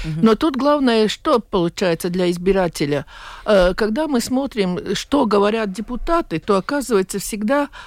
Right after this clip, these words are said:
Speaker 2: э, что основную часть они говорят о проблемах, которые не решает Европарламент, которые местного характера, да,
Speaker 1: Мгм.
Speaker 2: и избирателю-то довольно трудно. И тут, наверное, работа для вас, для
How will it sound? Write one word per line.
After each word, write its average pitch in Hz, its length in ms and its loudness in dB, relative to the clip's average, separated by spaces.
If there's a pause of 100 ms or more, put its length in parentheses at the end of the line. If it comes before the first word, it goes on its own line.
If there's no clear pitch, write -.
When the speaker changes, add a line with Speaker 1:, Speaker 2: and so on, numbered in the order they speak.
(180)
Speaker 2:
э, 214 100 2
что 202 640 0 (320)
основную 240 520 0
часть - 520 -4
они 220 220 2
говорят 214 420 0
о 180 40 -4
проблемах, 220 580 0
которые 202 360 -4
не 220 240 2
решает 135 580 -6
Европарламент, 135 840 -12
которые 220 380 0
местного 220 540 2
характера, 165 680 -2
да, 170 220 0 (180)
Speaker 1:
Мгм. 147 100 -12 (220)
Speaker 2:
и 233 220 0
избирателю-то 226 920 0
довольно 240 460 2
трудно. 247 400 2
И 170 80 0
тут, 233 260 -6
наверное, 208 340 -2
работа 196 400 -2
для 190 240 0
вас, 294 360 0
для 175 380 -2